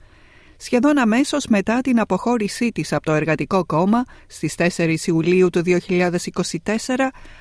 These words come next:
άρχισε η φημολογία για την δημιουργία δικού της κόμματος.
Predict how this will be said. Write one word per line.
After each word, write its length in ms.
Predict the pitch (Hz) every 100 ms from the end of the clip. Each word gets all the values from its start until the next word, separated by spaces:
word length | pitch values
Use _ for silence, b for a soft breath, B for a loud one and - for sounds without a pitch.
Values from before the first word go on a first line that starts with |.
| B B
άρχισε 520 | - 294 - 294 -
η 140 | 277 247
φημολογία 880 | 277 240 226 190 180 160 247 180 190
για 200 | 247 233
την 180 | 254
δημιουργία 720 | 240 226 220 202 185 247 285 262
δικού 440 | 214 220 - 330
της 180 | - -
κόμματος. 720 | - 151 143 - - - -